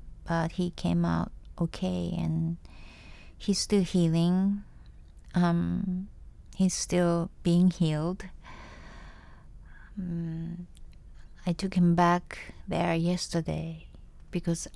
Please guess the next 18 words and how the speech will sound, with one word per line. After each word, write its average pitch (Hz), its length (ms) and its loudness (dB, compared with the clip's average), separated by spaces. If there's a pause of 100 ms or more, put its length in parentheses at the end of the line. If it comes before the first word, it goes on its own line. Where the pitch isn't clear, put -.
(220)
I 185 580 4
could 165 240 -4
not, 156 800 4 (960)
<laughs> 302 1040 2
um, 156 720 4
remove 170 520 8 (220)
his 170 240 2
Band-Aid. 156 720 4 (520)
It 190 80 6
was 180 180 4
just 175 220 0
so 156 240 0
tight, - 600 2 (100)
and 165 260 0
I 165 220 0 (600)
don't 170 260 4
have 165 480 0
the 156 340 -2